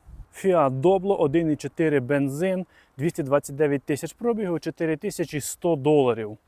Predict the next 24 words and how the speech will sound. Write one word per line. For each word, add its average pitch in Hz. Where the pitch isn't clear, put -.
Рік 165
не 151
вказаний. 123
Volkswagen 165
Passat 151
Б 127
п'ять, 165
двохтисячний 147
рік, 170
дорестайлінг, 160
один 160
і 151
шість 156
М 139
Пі 151
Ай, 165
чотири 147
тисячі 147
сто 143
доларів. 117
Golf 151
четвертий 160
двохтисячного 135
року, 139